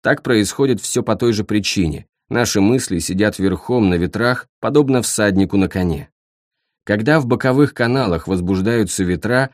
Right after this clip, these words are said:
каналы начинают расширяться, подобно тем длинным и тонким, похожим на кишку воздушным шарам, когда их надувают.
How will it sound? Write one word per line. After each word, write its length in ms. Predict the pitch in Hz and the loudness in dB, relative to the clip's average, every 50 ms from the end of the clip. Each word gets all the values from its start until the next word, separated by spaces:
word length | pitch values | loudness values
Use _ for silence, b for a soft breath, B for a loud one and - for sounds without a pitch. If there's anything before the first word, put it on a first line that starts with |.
| _ _ | _ _
каналы 440 | _ - 98 92 98 113 131 139 127 | _ -2 0 2 2 2 2 2 2
начинают 540 | 110 98 90 - - 98 98 104 107 95 - | 2 2 0 0 0 0 2 2 0 0 -2
расширяться, 800 | 101 107 104 - - - 127 - 127 98 82 - - - 80 - - | -2 -2 -2 -2 -2 -2 0 0 0 0 -2 -4 -8 -10 -10 -6 -4
подобно 400 | 92 90 95 98 87 92 90 82 | -2 0 0 2 2 2 0 0
тем 280 | - - 113 110 98 | -2 -2 0 0 0
длинным 520 | 87 87 92 104 107 104 98 92 90 87 85 | 0 0 0 2 2 2 2 2 2 2 0
и 20 | |
тонким, 560 | 78 - 127 131 131 123 - - 82 73 71 B B B - | 0 0 0 0 0 0 0 -2 -4 -4 -4 B B B -6
похожим 460 | 101 92 - 113 101 104 98 82 b b b | -4 -2 0 2 2 2 2 0 b b b
на 160 | 110 107 98 | 0 0 2
кишку 460 | - 101 101 - - - - 139 131 | 2 0 -2 -2 -2 -2 -2 0 2
воздушным 560 | 101 95 87 80 87 110 110 - - 95 90 | 2 2 0 0 0 0 -2 0 -2 -2 -4
шарам, 440 | 87 - 95 90 90 101 113 123 131 | -2 -2 -2 0 0 0 0 0 0
когда 380 | 123 - 90 85 82 90 92 95 | 0 -2 -2 -2 -2 0 0 0
их 140 | 92 - 104 | 0 0 -2
надувают. 580 | 98 92 113 127 123 104 76 67 - - _ | 0 0 0 0 0 0 -2 -4 -8 -14 _